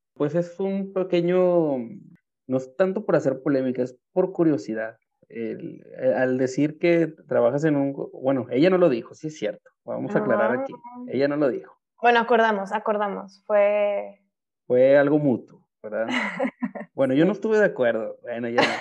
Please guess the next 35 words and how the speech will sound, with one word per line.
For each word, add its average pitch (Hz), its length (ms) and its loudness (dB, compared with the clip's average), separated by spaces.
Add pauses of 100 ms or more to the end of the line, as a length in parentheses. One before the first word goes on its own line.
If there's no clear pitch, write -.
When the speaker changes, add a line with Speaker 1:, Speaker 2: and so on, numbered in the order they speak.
Speaker 1:
sé. - 120 -12
Speaker 2:
<laughs> - 1600 -12
Speaker 1:
U-, 139 160 0
ustedes, 165 540 2
antes 143 300 0
de 160 120 -6
que, 110 300 -6
de 101 180 -12
que 107 240 -8
mejor 120 460 -4
Tessa 127 220 -4
nos 127 160 -4
diga, 123 380 2 (580)
¿cómo 123 260 -4
consideran 131 480 0
entonces 120 480 -8
que, 107 380 -10 (320)
para 107 260 -2
decir 104 380 -4
que 131 80 -2
un 127 120 2
colegio 117 400 -2
es 117 60 -2
de 117 140 2
alto 110 240 -2
nivel 113 260 -4
académico, 107 560 -4
en 101 80 -12
base 113 460 -4
a 110 80 -6 (160)
qué? - 220 -16 (720)
Speaker 2:
Yo 262 340 4
considero 233 720 -2
que 208 180 -4
un 208 400 -4